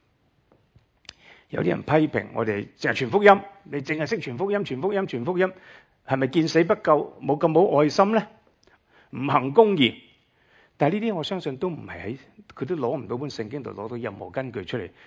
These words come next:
同我哋講嘅。點解呢？因為 <coughs> 主只叫教會去傳福音同埋建立信徒，佢冇將其他嘅責任，好似國家責任落喺我哋身上。係因為主睇傳福音同建立信徒係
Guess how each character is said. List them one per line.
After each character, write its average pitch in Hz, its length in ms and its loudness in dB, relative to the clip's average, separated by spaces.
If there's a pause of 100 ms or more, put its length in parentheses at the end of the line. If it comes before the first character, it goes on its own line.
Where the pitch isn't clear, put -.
(140)
同 90 120 -10
我 98 80 -8
哋 92 100 -8
講 90 300 -14
嘅。 - 60 -20 (1080)
點 185 180 0
解 185 100 6
呢？ 196 60 2
因 214 100 4
為 - 340 -2 (420)
<coughs> - 460 0
主 131 220 -2
只 196 160 -6
叫 165 160 2
教 135 340 6
會 143 200 4
去 107 180 -6
傳 - 60 -14
福 151 200 -2
音 147 120 0 (240)
同 107 120 -6
埋 98 140 -10
建 110 260 -6
立 113 120 2
信 95 280 -8
徒， - 160 -14 (520)
佢 131 200 -2
冇 110 220 -4
將 147 340 -6
其 95 320 -14
他 143 200 -2
嘅 104 100 -10
責 - 260 -8
任， 92 160 -18 (180)
好 117 120 -12
似 120 80 -10
國 - 300 -6
家 127 160 2
責 92 240 -6
任 95 120 -16 (220)
落 104 160 -6
喺 92 220 -8
我 92 120 -8
哋 85 60 -10
身 87 300 -14
上。 92 160 -14 (1040)
係 151 120 4
因 190 80 8
為 165 100 4
主 135 180 -2
睇 170 380 4
傳 120 400 0
福 196 220 -2
音 190 180 4
同 104 220 -4
建 151 200 4
立 135 140 6
信 135 260 0
徒 113 100 -2
係 104 240 4